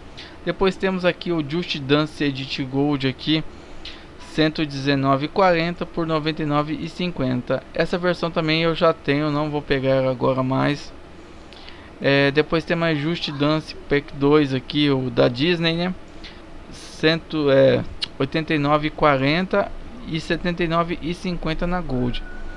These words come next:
Depois temos aqui Metal Gear, pra quem é fã da série Metal Gear, tava esperando uma promoção boa essa hora aí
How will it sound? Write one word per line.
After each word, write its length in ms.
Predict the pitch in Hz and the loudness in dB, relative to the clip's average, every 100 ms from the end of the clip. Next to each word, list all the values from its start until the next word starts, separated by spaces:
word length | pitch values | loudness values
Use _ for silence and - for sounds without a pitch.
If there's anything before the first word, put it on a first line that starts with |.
| - - | -10 -2
Depois 320 | 175 196 196 | 0 2 2
temos 280 | 202 196 190 | 2 2 2
aqui 200 | 180 185 | 2 0
Metal 420 | 180 180 190 165 | -2 2 2 2
Gear, 220 | 135 165 | 4 2
pra 140 | 156 139 | 4 0
quem 320 | 156 156 151 | 2 2 2
é 80 | 147 | 0
fã 200 | - 151 | 0 2
da 160 | 151 | 2
série 320 | 143 - 147 | 2 0 0
Metal 320 | 147 151 151 139 | 0 0 0 2
Gear, 240 | 139 143 | 2 0
tava 200 | 143 143 | 2 2
esperando 360 | 143 - 147 143 | 2 2 4 4
uma 60 | |
promoção 460 | 139 151 143 143 139 | 2 2 2 2 0
boa 220 | 131 143 | 4 4
essa 260 | 151 190 180 | 4 4 8
hora 260 | 156 156 156 | 10 10 8
aí 180 | 156 | 6